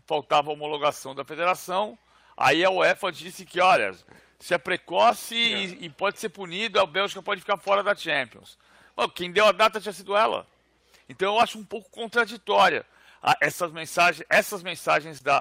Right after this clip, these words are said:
Speaker 1: da uefa, que agora diz que a temporada da Champions tem que terminar dia três de agosto. Não adianta a gente ter, colocar, como você disse na sexta-feira, Barreto,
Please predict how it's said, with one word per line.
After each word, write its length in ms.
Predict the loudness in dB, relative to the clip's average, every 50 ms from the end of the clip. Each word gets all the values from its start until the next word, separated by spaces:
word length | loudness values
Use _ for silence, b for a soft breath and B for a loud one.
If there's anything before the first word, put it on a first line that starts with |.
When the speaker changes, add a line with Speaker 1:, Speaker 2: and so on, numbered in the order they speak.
| 0
Speaker 1:
da 180 | -2 -2 0 0
uefa, 460 | 2 4 2 2 2 -2 -6 -14 -20 b b b b b b b
que 80 | 0 0
agora 320 | 2 4 4 2 2 2
diz 360 | 0 -2 -6 -8 -8 -8 -8
que 80 | -8 -8
a 40 | -6
temporada 400 | -6 -6 -2 0 0 0 -2 -2
da 140 | -4 -4
Champions 540 | -4 -4 -4 -4 -4 -4 -4 -8 -12 -12 -10
tem 160 | -8 -8 -8
que 80 | -6 -8
terminar 400 | -8 -8 -8 -4 -2 0 0 0
dia 100 | 0 -2
três 260 | -2 -4 -6 -8 -2
de 60 | -2
agosto. 580 | -2 -2 -2 -4 -6 -6 -6 -6 -8 -12 _ _ _ b b b b b b b b
Não 120 | -4 -2 -2
adianta 360 | -2 2 2 2 2 2 -2
a 40 | -4
gente 280 | -4 -6 -8 -8 -6
ter, 160 | -6 -6 -6
colocar, 380 | -6 -8 -6 -6 -4 -2 -4 -4
como 180 | -4 -8 -10 -10
você 240 | -10 -8 -8 -8
disse 300 | -8 -8 -10 -12 -10 -10
na 80 | -10 -10
sexta-feira, 520 | -8 -10 -8 -8 -8 -8 -6 -4 -2 -2
Barreto, 400 | -2 -2 -2 -2 -2 -4 -8 _